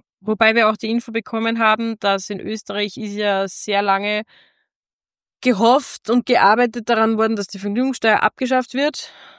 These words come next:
Unsere jetzige Regierung hat es umgedreht und hat gesagt, wenn eine Stadt die Vergnügungssteuer nicht einhebt, muss sie in,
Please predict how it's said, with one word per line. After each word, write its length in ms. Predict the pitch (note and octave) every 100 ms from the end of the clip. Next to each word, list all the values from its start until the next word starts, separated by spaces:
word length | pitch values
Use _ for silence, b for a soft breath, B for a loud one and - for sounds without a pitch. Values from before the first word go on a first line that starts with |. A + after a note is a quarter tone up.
| B -
Unsere 300 | A3+ A3 G#3
jetzige 480 | G3+ G3+ A3 A3+
Regierung 360 | A3 G#3+ A3 A3+
hat 160 | G3+ -
es 500 | - F#3+ - - - _ _ _ _ _ _ -
umgedreht 520 | A3+ B3 A#3 A#3 A#3+
und 120 | A3+
hat 100 | G#3
gesagt, 400 | - G#3 - -
wenn 160 | G3+ G3
eine 220 | F#3 F3+
Stadt 240 | - F#3+ -
die 80 | F#3
Vergnügungssteuer 580 | F#3+ F#3+ G3 F#3 F3+ E3+
nicht 420 | F#3 E4 - -
einhebt, 600 | F#3+ F#3 A3 A#3+ - - b b b b b b b _ _
muss 480 | G#3 B3+ B3 - -
sie 180 | A#3
in, 200 | A#3 G#3